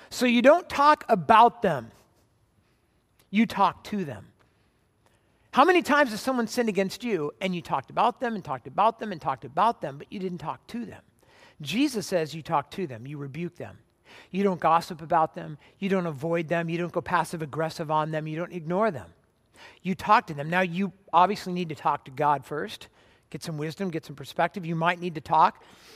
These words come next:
to a, a wise, mature Christian to help you get ready for that.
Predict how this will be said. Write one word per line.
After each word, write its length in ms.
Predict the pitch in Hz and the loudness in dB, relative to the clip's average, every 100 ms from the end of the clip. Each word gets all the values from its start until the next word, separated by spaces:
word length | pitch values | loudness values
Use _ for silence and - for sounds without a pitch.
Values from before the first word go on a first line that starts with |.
| - _ _ | -20 _ _
to 240 | - 202 170 | -6 0 0
a, 60 | - | 0
a 80 | 156 | -2
wise, 480 | 143 165 175 190 151 | 4 6 6 4 -2
mature 560 | 151 - 185 180 190 - _ _ _ _ | -10 -4 0 2 0 -4 _ _ _ _
Christian 460 | - 180 - 220 240 _ _ _ _ _ _ _ _ _ - - - - | -4 -4 -2 -6 -6 _ _ _ _ _ _ _ _ _ -20 -20 -18 -4
to 80 | 151 | 0
help 160 | 156 | 0
you 60 | 175 | -2
get 140 | 170 | -2
ready 180 | 156 175 | 0 -2
for 160 | 175 180 | -2 -2
that. 260 | 175 202 | -2 -4